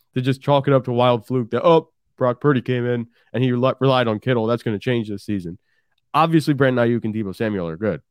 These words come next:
but Kittle isn't going to go away. He's not just gonna go away with these other guys around him. He's not somebody to just be phased out. There's definitely chemistry between Purdy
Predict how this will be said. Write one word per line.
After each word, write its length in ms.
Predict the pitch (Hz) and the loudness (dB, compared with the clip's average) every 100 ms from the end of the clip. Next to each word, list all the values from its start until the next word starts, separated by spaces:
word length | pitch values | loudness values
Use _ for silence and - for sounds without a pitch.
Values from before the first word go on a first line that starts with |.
| _ _ | _ _
but 160 | 113 | -10
Kittle 320 | - 165 175 151 | -6 0 2 2
isn't 240 | 131 131 | 2 -2
going 200 | 120 113 | -2 -2
to 60 | 104 | 0
go 160 | 104 | 0
away. 380 | 98 90 80 - | 0 -2 -4 -8
He's 100 | - | -6
not 140 | 123 113 | -4 -4
just 120 | 117 | -4
gonna 120 | 117 | -8
go 120 | 107 | -4
away 320 | 101 101 95 87 104 _ | -4 -2 -2 -4 -8 _
with 120 | 107 | -10
these 160 | 104 98 | -8 -4
other 140 | 98 | -4
guys 220 | 92 92 85 | -2 -4 -2
around 280 | 90 87 | -4 -4
him. 60 | 73 | -6
He's 140 | 92 | -10
not 160 | 113 - | -10 -8
somebody 260 | 123 107 101 | -6 -6 -6
to 40 | |
just 140 | 101 | -8
be 120 | - 92 | -10 -8
phased 340 | 92 90 80 | -6 -6 -4
out. 220 | 90 80 - _ _ _ _ | -6 -6 -10 _ _ _ _
There's 180 | 135 123 | 2 4
definitely 380 | 156 170 165 131 | 2 4 2 2
chemistry 380 | 143 123 113 | 2 0 -2
between 300 | 107 107 110 | -6 -4 -6
Purdy 400 | 95 123 107 95 | 0 2 2 -2